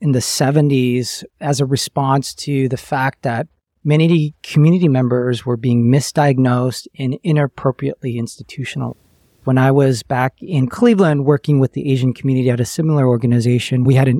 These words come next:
incident where a family had a child who was taken away by Child Protective Services at school.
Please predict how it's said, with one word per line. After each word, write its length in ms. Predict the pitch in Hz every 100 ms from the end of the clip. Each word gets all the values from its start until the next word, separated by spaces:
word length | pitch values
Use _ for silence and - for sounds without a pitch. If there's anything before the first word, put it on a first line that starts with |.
| -
incident 600 | 165 160 - 135 123 -
where 400 | - 127 123 120 - _ _ _ -
a 80 | 135
family 580 | - 143 151 175 151 131
had 220 | 139 131
a 40 |
child 680 | - - 123 127 120 120 120
who 200 | - 135
was 240 | 127 117 - -
taken 240 | 165 151
away 220 | 139 131
by 160 | 120 117
Child 340 | - 127 123
Protective 380 | - 113 110 135
Services 720 | - 123 123 - 123 123 120 - _ _ _
at 200 | 175 123
school. 640 | - - 147 147 139 127